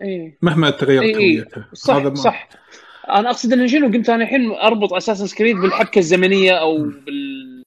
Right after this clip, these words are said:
Speaker 2: مم.
Speaker 1: بال-، بالبيئة اللي، اللي تيك فيها، عرفت شلون؟
Speaker 2: لل-
Speaker 1: يعني أنا وايد سحبت على أجزاء من سبة إنه والله حبكة زمنية معينة interested، خلتني interested إني أجرب اللعبة، عرفت؟
Speaker 2: أوكي. آه، أنا شوف،
Speaker 1: إيه.
Speaker 2: أنا عندي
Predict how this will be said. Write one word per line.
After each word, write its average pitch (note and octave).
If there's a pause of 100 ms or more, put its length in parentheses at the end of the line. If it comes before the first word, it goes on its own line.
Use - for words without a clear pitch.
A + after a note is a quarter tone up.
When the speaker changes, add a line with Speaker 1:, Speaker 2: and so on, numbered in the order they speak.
(140)
Speaker 2:
مم. C#3
Speaker 1:
بال-، C3+
بالبيئة E3+
اللي، D#3+
اللي D#3
تيك F3 (180)
فيها، E3+
عرفت B2+
شلون؟ F#3 (520)
Speaker 2:
لل- D#3+
Speaker 1:
يعني G#3+
أنا A#3+
وايد B3+
سحبت G#3+
على A3
أجزاء G#3+
من G#3
سبة A3
إنه A3
والله A3+
حبكة D4
زمنية C4+
معينة C#4 (440)
interested، B3+
خلتني B3+
interested A#3+
إني G3+
أجرب E3
اللعبة، A#2
عرفت؟ G#3 (360)
Speaker 2:
أوكي. D#3 (580)
آه، C#3+
أنا F#3+
شوف، F3
Speaker 1:
إيه. E3
Speaker 2:
أنا D#3+
عندي F3+